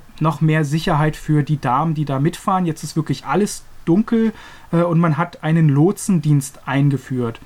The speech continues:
Das waren vor allen Dingen S-A-Männer, die sich da freiwillig dazu bereit erklärt haben, quasi nach der Arbeit nachts, ähm, einzelne Frauen zu begleiten auf ihrem Weg mit der S-Bahn nach Hause. Und,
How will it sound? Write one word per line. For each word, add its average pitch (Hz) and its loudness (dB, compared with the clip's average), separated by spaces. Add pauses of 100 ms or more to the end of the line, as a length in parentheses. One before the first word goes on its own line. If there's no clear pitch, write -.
(200)
Das 143 -4
waren 185 0
vor 151 -2
allen 180 -2
Dingen 185 0
S-A-Männer, 170 -2
die 151 -4
sich 151 -2
da - 0
freiwillig 165 -2 (240)
dazu 156 -2
bereit 131 -2
erklärt 190 -4
haben, 185 0
quasi 151 -2
nach 165 0
der 135 -4
Arbeit 170 -2
nachts, - -4
ähm, 156 2 (320)
einzelne 165 0
Frauen 160 0
zu - -2
begleiten 151 -2
auf - -8
ihrem 156 2
Weg 147 0
mit 151 0
der 127 -4
S-Bahn 135 -4
nach 123 -6
Hause. 139 -2 (540)
Und, 151 2